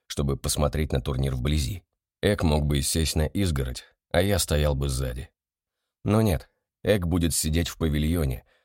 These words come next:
разодетый в шелк и меха. Дунк же будет любоваться четырьмя стенами башни, куда заключили его люди лорда Эшфорда. Здесь было окно. Смотрело оно не в ту сторону.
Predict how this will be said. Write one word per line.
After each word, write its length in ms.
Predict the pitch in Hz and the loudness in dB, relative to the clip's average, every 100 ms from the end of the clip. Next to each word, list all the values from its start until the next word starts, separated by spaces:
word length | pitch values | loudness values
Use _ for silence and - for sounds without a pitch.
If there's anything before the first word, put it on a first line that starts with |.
| _ | _
разодетый 500 | 82 85 82 82 80 | -2 2 2 2 0
в 60 | 71 | -2
шелк 320 | - 85 78 | 0 0 0
и 40 | |
меха. 380 | 69 73 - - _ _ _ _ _ - | 0 0 -4 -8 _ _ _ _ _ -8
Дунк 340 | 101 110 123 | 0 2 2
же 140 | 110 104 | 2 2
будет 300 | 90 90 78 | 2 0 0
любоваться 500 | 78 78 82 - 71 | 2 4 2 0 -4
четырьмя 400 | 69 82 80 78 | -2 0 0 0
стенами 440 | - 76 73 73 | 0 0 0 0
башни, 480 | 69 82 71 - 62 - _ - | 2 0 0 -4 -8 -12 _ -4
куда 200 | 90 76 | 0 2
заключили 480 | 67 73 - 87 | 0 -2 0 2
его 280 | 80 71 67 | 2 2 0
люди 240 | 69 76 78 | 0 0 0
лорда 380 | 69 67 67 - | 0 -2 -4 -2
Эшфорда. 540 | 80 - 65 60 - _ _ _ - | -2 -2 -4 -6 -10 _ _ _ -8
Здесь 340 | 87 117 113 | -2 2 0
было 320 | 90 131 80 65 | 2 2 4 2
окно. 320 | - 71 - _ _ _ _ | -2 -6 -6 _ _ _ _
Смотрело 500 | - 113 104 117 110 | -4 0 2 4 4
оно 160 | 98 95 | 4 4
не 120 | 92 | 2
в 100 | 87 | 0
ту 140 | - 98 | 0 -2
сторону. 460 | - 67 62 64 | -2 -2 -2 -6